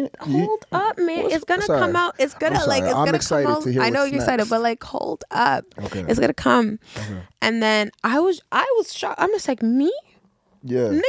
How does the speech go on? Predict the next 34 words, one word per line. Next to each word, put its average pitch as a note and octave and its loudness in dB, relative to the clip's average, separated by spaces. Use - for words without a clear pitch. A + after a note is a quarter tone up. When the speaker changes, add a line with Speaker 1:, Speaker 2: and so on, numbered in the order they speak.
Speaker 1:
I C5 0
almost A#4 -4
just F4+ -10
took, - -4
tried F4+ 0
to F4 -10
take - -4
the A#3+ -6
charge - -2
for - -4
you. C4+ -4
Speaker 2:
Yeah. A#2+ 2
Speaker 1:
I, E4 -8
I - 2
was G4+ 2
like, - 0
"What B3 2
is A4+ 2
Speaker 2:
What? A4+ 0
Speaker 1:
going A#3 0
on?" - 0
I'm B3 0
Speaker 2:
What G#4 2
Speaker 1:
so C4+ 0
Speaker 2:
the, - -4
Speaker 1:
confused. A#3 2
Speaker 2:
what B2+ 2
the - 0
heck? G3 0
Yo, A#2 0
what's F#3+ -10
wrong D#4 2
with D3+ 2
niggas? A2 -2